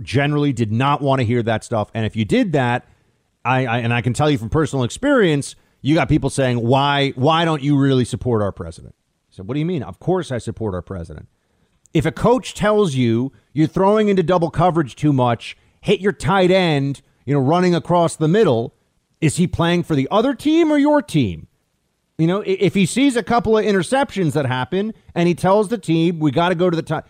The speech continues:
is he playing for the other team or your team? We forgot this.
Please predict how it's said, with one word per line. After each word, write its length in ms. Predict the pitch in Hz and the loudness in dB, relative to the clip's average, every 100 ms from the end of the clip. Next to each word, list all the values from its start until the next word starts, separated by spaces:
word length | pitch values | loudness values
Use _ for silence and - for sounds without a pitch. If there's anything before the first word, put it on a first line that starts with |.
| _ | _
is 140 | 151 | -6
he 80 | 147 | -6
playing 320 | - 151 160 | -4 -4 -4
for 100 | 127 | -4
the 160 | 143 131 | -4 -4
other 300 | 151 185 254 | -2 0 -2
team 420 | 262 - 285 285 254 | -6 -4 -2 -2 -2
or 80 | |
your 220 | 247 247 233 | -2 -2 -2
team? 300 | - 120 85 _ _ | -4 -6 -6 _ _
We 220 | 120 175 | 0 0
forgot 560 | 202 190 151 165 151 - | 0 -2 -2 0 0 -4
this. 440 | 101 - - - | -12 -14 -20 -20